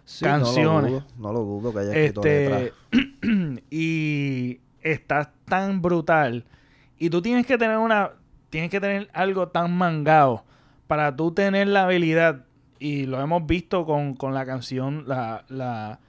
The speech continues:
Speaker 2: el último disco que él sacó de las que no iban a sa-, de las que no
Speaker 1: Que
Speaker 2: iban
Speaker 1: no
Speaker 2: a
Speaker 1: iban a
Speaker 2: salir,
Speaker 1: salir.
Speaker 2: que él escribió la de Nicky Jam y le envió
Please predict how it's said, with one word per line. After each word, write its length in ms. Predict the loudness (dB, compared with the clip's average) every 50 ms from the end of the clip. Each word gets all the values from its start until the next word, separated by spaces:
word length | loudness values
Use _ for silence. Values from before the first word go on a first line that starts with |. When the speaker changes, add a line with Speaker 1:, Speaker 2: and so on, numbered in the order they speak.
| _ _ _ _ _ _ _ _ _
Speaker 2:
el 160 | -2 -2 0 0
último 400 | -2 -2 -2 -2 0 2 2 2
disco 280 | 2 2 2 0 0
que 80 | 2 0
él 80 | 0
sacó 580 | 0 0 0 0 0 2 2 2 2 2 2 0
de 140 | 0 0 0
las 140 | 0 -2 -4
que 140 | -6 -6 -4
no 80 | -2 0
iban 260 | 2 2 2 2 2
a 140 | 2 0 2
sa-, 320 | 2 0 0 0 -2 -4 -6
de 380 | -8 -6 -6 -6 -6 -6 -6 -6
las 160 | -6 -8 -8
que 120 | -8 -6
no 60 | -4 -2
Speaker 1:
Que 40 | -2
Speaker 2:
iban 120 | -2 0
Speaker 1:
no 60 | 0
Speaker 2:
a 60 | 0
Speaker 1:
iban 100 | 0 2
a 40 | 2 2
Speaker 2:
salir, 400 | 2 2 2 2 2 0 -2 -6
Speaker 1:
salir. 0 | -12 -18 -20 -20 -16 -12 -12 -8 -4
Speaker 2:
que 420 | -2 0 0 0 0 0 0 0
él 80 | 2 0
escribió 540 | 0 0 0 0 2 4 4 6 6 6 6
la 140 | 6 6
de 120 | 4 4 2
Nicky 300 | 0 -2 -2 -2 0 2
Jam 300 | 2 2 2 0 -2 -4 -8 _ _ _ -20 -20 _ _
y 140 | -8 -6 -4
le 100 | -4 -4
envió 680 | -4 -4 -4 -2 -2 0 2 4 4 4 4 2